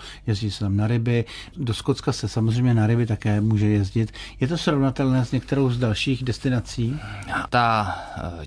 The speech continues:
Speaker 2: česká komunita, která má ráda Skotsko, která se k-, eh, hlásí ke Skotsku, žije skotskou kulturou, ono se to nakonec projevuje i poměrně vysokým počtem, eh, horálských her, Highland Games, které probíhají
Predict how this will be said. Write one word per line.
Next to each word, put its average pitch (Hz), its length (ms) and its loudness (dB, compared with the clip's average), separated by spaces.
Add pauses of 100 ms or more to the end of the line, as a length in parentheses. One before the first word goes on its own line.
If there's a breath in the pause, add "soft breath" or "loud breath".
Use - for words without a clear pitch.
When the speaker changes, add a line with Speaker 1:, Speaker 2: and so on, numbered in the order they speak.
Speaker 2:
česká 123 840 0
komunita, 113 460 2
která 113 280 2
má 98 240 2
ráda 107 260 0
Skotsko, - 380 -4
která 107 300 0
se - 120 -6
k-, - 120 -8
eh, 107 60 0 (220)
hlásí 92 480 -2
ke 123 120 -2
Skotsku, 113 960 -2
žije 101 300 0
skotskou - 400 -6
kulturou, 101 720 0 (560 loud breath)
ono 92 200 -4
se - 100 -8
to 101 60 -4
nakonec 98 380 -2
projevuje 95 640 -2
i 92 640 -4
poměrně 95 420 -2
vysokým 95 460 -2
počtem, 95 680 -2
eh, - 0 - (320)
horálských 95 520 -2
her, 90 380 -4 (120)
Highland 87 280 0
Games, 85 440 -4 (400 loud breath)
které 85 260 -2
probíhají 87 680 -2